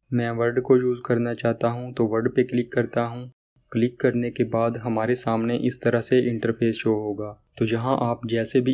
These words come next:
इसको यूज़ करना चाहें इसको यूज़ कर सकते हैं। मिसाल के तौर पे मैंने कुछ कॉपी किया है वो मैं यहाँ कर लेता हूँ पेस्ट।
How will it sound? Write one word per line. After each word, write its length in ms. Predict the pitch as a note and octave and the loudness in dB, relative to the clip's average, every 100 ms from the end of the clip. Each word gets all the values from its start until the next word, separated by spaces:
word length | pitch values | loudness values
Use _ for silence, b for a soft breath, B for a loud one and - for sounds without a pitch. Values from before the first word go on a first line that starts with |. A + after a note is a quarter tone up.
| B2+ | -2
इसको 260 | B2+ - | -2 0
यूज़ 240 | A#2 A#2 A2+ | 2 0 -2
करना 240 | - A2+ A#2 | 0 0 0
चाहें 380 | A2+ A2+ B2 - | 0 -2 -2 -4
इसको 340 | A#2 - A#2+ | -4 0 0
यूज़ 280 | A2+ A2+ A2 | 0 -2 -2
कर 120 | A2+ | -2
सकते 380 | A2 A2+ G#2+ - | -2 -4 -4 -2
हैं। 260 | A#2+ B2 B2+ | -2 -4 -10
मिसाल 480 | - A#2+ - A#2 A#2 | -14 -8 -2 -2 0
के 140 | C3+ | 0
तौर 260 | B2+ A#2+ A#2 | 2 2 2
पे 160 | B2+ | 2
मैंने 300 | B2 A2+ A2+ | 2 2 -2
कुछ 240 | A#2 A#2+ - | -2 -2 -2
कॉपी 340 | - A2 - | 0 0 0
किया 320 | A#2 A#2+ A#2 A#2+ | -2 2 2 0
है 240 | B2 B2 | -4 -6
वो 180 | A2+ A2+ | -2 0
मैं 140 | A#2+ A#2 | 0 0
यहाँ 300 | A2+ A2+ A#2 | -2 -2 0
कर 180 | A#2 | 0
लेता 280 | A2 A2 A2 | 0 -2 -2
हूँ 140 | A2+ A#2 | -4 -2
पेस्ट। 380 | G#2+ A2 A#2 - | 0 0 -2 -2